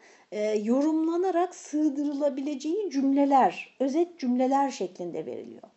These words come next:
Böyle olunca siz mesela işte diyelim ki ben tekrar ediyorum bir akademisyen olmadığım için detaylı bilgi veremiyorum. Öyle bir birikimim yok.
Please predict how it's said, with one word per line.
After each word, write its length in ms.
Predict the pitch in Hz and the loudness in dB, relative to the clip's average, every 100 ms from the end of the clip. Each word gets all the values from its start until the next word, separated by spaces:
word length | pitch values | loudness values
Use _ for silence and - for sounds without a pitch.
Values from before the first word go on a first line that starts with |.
| _ - - - - | _ -20 -20 -18 -4
Böyle 240 | 269 392 415 | 2 2 2
olunca 460 | 392 453 330 269 | 0 0 0 -2
siz 280 | 269 381 349 | -2 -4 -4
mesela 400 | 294 262 240 262 | -6 -4 -4 -4
işte 320 | 262 - 277 | -6 -10 -8
diyelim 300 | 320 294 214 | -6 -6 -8
ki 160 | 208 254 | -8 -4
ben 220 | 254 262 | -4 -4
tekrar 440 | 240 262 - 262 | -6 -10 -2 0
ediyorum 400 | 240 202 190 196 | 0 -2 -4 -2
bir 100 | 208 | -4
akademisyen 720 | 214 226 226 226 226 - 226 226 | -6 -6 -4 -4 -4 -4 -4 -4
olmadığım 520 | 269 262 202 208 196 | -4 -2 -2 -4 -6
için 240 | 190 208 | -8 -8
detaylı 460 | 196 202 220 214 214 | -8 -6 -8 -8 -10
bilgi 260 | 208 202 | -12 -10
veremiyorum. 640 | 190 220 294 320 311 311 - | -6 -4 -6 -6 -8 -10 -4
Öyle 240 | 247 240 220 | -2 -2 -4
bir 120 | 208 | -8
birikimim 500 | 214 208 254 285 330 | -8 -8 -6 -4 -4
yok. 260 | 320 320 | -6 -8